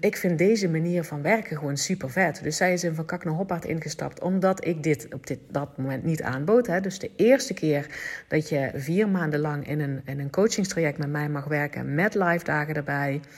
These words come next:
elke week coaching van mij, super persoonlijk in een heel klein groepje. Ehm,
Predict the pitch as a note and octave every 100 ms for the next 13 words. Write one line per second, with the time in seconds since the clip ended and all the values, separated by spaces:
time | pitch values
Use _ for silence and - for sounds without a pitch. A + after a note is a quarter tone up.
0 | - - - _ - F#3+ G#3+ G#3+ G#3+ -
1 | - G3 F#3+ F3 D#3+ D3+ D3 D3+ - G3+
2 | G3 G3 F3 F3 E3+ D#3+ D3 D3+ D#3+ A3+
3 | A3+ F3 D#3 F#3 - G3 B3+ - - -
4 | - _ F3 E3 D#3+ D#3+ E3 E3 D#3+